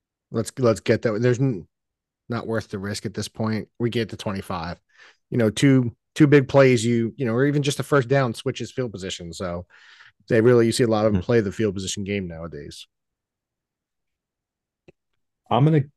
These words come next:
Speaker 2: I, I'm probably, you know, I think you're probably right, but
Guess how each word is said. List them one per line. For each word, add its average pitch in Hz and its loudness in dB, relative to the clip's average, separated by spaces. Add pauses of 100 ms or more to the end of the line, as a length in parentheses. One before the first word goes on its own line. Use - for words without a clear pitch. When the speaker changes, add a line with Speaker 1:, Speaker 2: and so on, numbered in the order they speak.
(840)
Speaker 2:
I, 123 4
I'm 110 4
probably, 156 2 (180)
you 190 4
know, 98 4
I 113 6
think 139 2
you're 123 8
probably 104 2
right, 92 0 (180)
but 101 4